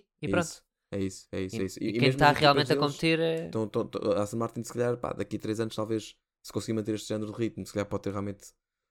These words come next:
Speaker 2: um, uma equipa com experiência e um carro com capacidade de chegar a um título.
Speaker 1: Certo.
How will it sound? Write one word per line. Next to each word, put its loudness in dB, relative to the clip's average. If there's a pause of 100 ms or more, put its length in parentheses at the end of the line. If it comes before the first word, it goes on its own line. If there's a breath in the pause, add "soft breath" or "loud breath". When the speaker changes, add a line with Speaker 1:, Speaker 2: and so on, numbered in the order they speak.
(160)
Speaker 2:
um, -2
uma 2
equipa -2
com 0
experiência -4 (220)
e -4
um -4
carro -2
com -6
capacidade -6
de -16
chegar -6
a -2
um -6
título. -8
Speaker 1:
Certo. -2